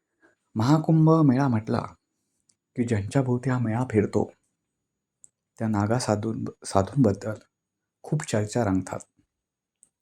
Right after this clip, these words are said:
नागा साधू म्हणजे कोण? नागा साधू कोणाला म्हणायचं? ते होण्यासाठी काय करावं लागतं? इथपासून ते अगद्या खूप प्रश्न लोकांच्या मनात पडलेले असतात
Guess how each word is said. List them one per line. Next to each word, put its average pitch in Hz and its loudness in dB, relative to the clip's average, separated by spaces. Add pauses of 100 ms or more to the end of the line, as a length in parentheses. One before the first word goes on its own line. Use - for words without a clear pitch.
(680)
नागा 107 -2
साधू 113 0
म्हणजे 117 0
कोण? 117 -10 (960)
नागा 107 -2
साधू 123 0
कोणाला 120 -2
म्हणायचं? 104 -4
ते 123 0
होण्यासाठी 113 0
काय 117 0
करावं 98 -4
लागतं? - -16 (180)
इथपासून 113 -6
ते 123 -2
अगद्या 113 -2 (180)
खूप 165 0
प्रश्न - -6 (840)
लोकांच्या 107 -2
मनात 101 0
पडलेले 92 0
असतात - -14